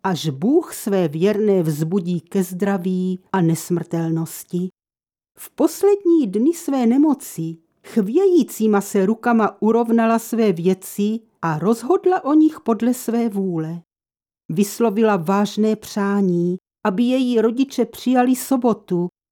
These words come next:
a bydleli v naší blízkosti. "Když si představím, že by to tak někdy mohlo být, pak bych mohla úplně spokojeně zemřít," říkala. Její poslední činností,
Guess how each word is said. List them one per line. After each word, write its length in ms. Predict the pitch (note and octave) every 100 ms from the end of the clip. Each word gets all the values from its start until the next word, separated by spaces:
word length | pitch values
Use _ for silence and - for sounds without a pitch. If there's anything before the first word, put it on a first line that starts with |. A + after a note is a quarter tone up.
| -
a 80 | F3
bydleli 600 | C#3+ G3+ G3 A3+ A3+ A3
v 80 | F#3+
naší 440 | F#3+ F#3 - G3+
blízkosti. 920 | F#3 F#3 - - E3+ - - - F3+ F#3+ _ _ _ _ _ _
"Když 220 | G#3+ G#3 -
si 240 | - D4
představím, 1080 | D4 - F#4+ - - G4 B3 F#3+ F#3+ G3 G3+ _ -
že 200 | F#3 G#3+
by 140 | F#3+ G#3+
to 140 | G3+
tak 240 | G#3 F#3+
někdy 400 | G3+ G3+ G3 F#3+
mohlo 360 | G3+ G3+ G#3+ G3+
být, 500 | D#3+ A3+ B3 A3+ _ _ _ -
pak 240 | F#4 F#4 A#3
bych 260 | A3+ A3+
mohla 440 | A3+ D4 C#4+ - -
úplně 560 | F#4+ G4+ F#4+ F4 F4
spokojeně 880 | E4 - - C#4 - C4 B3+ A#3+ A#3+
zemřít," 800 | - G#3 F3 - E3+ E3+ - _ _ -
říkala. 680 | F3+ F3+ E3+ F#3 E3+ E3 E3+ _ _ _ _ _ _ -
Její 300 | F#3+ A3+ A3
poslední 720 | G3+ B3+ - F4+ F#4 F#4 F4+
činností, 960 | - - C4+ A3+ - - - E3+ F3